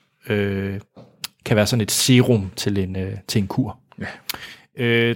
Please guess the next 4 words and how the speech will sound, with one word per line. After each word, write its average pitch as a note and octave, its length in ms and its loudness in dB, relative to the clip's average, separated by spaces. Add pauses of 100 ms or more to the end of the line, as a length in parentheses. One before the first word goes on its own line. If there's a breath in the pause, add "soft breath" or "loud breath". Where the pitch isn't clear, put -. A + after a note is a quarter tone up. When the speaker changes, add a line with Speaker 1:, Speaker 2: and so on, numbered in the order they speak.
Speaker 1:
treeren, C#3+ 520 2 (760)
der, D3+ 280 8
øh, A2+ 340 2 (1300)
den, A2+ 160 -2